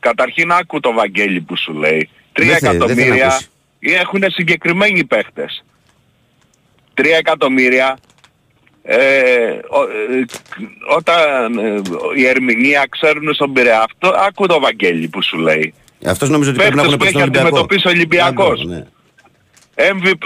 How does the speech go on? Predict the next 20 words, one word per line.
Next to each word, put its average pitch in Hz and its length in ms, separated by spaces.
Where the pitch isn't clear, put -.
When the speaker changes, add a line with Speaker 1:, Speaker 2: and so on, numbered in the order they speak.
Speaker 1:
ο 160 40
ένας 185 320
έβαλε 180 360
τον 156 200
νικητήριο 147 600
στον 139 200
ημιτελικό, 127 800
ο 180 100
άλλος 190 280
βγήκε 196 320
M 185 160
V - 20
P 190 260
πέρυσι 180 180
στον 175 180
τελικό. 165 540
Speaker 2:
Μμ. - 220
Speaker 1:
Άκου - 380
λίγο. 82 420
Δεύτερον, 170 680